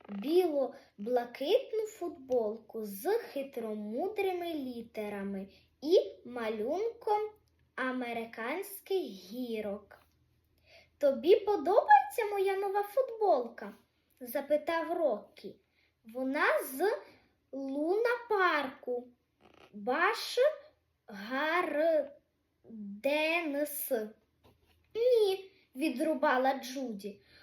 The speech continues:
хоча насправді їй дуже подобалася футболка.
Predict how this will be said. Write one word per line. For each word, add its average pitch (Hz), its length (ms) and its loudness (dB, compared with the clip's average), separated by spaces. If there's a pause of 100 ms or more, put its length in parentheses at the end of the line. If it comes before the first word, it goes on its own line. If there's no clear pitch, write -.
(100)
хоча 302 480 -2
насправді 311 800 0
їй 294 300 -4
дуже 226 680 -4
подобалася 233 880 -4
футболка. 220 880 -12